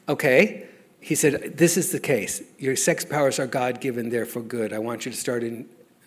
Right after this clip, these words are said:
uh, enjoying your sex life. I want you to put an empty chair next to the bed and invite God in to watch the show." Oh.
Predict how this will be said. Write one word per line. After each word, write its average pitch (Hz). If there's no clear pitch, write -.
uh, 113
enjoying 123
your 113
sex -
life. 104
I 123
want 131
you 127
to -
put 131
an 127
empty 135
chair 139
next 127
to 131
the 120
bed 117
and 127
invite 123
God 123
in 123
to 131
watch 117
the 107
show." 107
Oh. 147